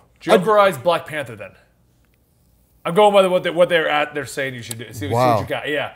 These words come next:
Speaker 1: A Jokerized
Speaker 2: How
Speaker 1: Black Panther.
Speaker 2: There you go. I turned, I turned your topic into something we can run with. <laughs>
Speaker 1: All right, Jokerized Black Panther would kill. He would. He. Well, I don't know if he would. No, he would kill the Marvel Universe. He, well, he would. He would kill the. He would kill. No, he wouldn't.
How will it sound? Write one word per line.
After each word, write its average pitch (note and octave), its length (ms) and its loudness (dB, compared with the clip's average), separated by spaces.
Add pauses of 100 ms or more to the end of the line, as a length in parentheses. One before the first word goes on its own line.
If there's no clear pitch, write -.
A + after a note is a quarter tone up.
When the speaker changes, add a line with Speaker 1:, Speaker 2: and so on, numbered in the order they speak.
(220)
Speaker 1:
A - 80 -12
Jokerized D#3+ 480 6
Speaker 2:
How C3 60 -12
Speaker 1:
Black C#3+ 200 2
Panther. G#2+ 380 -6 (1400)
Speaker 2:
There G#3+ 120 4
you G#3+ 80 0
go. G3 100 4
I F#3+ 80 0
turned, B3 240 0
I G#3 100 2
turned A#3 260 -4
your A3+ 80 -6
topic G3+ 280 -4
into E3+ 140 -8
something F3+ 180 -4
we D#3+ 100 -6
can C#3 120 -8
run C#3+ 180 -4
with. G#2+ 220 -12
<laughs> - 0 -
Speaker 1:
All C4 420 4
right, - 100 2
Jokerized G#3+ 500 6
Black F3+ 160 4
Panther E3+ 280 0
would C3 140 -2
kill. D#3 340 4
He F3 120 0
would. D3 100 -6
He. D3+ 260 -4 (140)
Well, F#3+ 160 -2
I C4 40 0
don't C4+ 60 -2
know A3+ 60 6
if F#3 60 2
he G3 80 -2
would. C#3 340 -4
No, D#3+ 140 -2
he F#3 100 0
would F3 160 -4
kill F3 140 -4
the C#3+ 80 -2
Marvel A#2+ 180 -2
Universe. G2+ 380 -8 (420)
He, A3 80 -2
well, G#3+ 100 8
he A#3+ 120 6
would. A#3 120 0
He G3 80 0
would C4+ 140 -4
kill F#3 320 2
the. C3+ 140 -6
He D3+ 260 -8
would A3 140 -6
kill. E3 500 0 (460)
No, C4 100 0
he B3+ 80 0
wouldn't. G3 260 0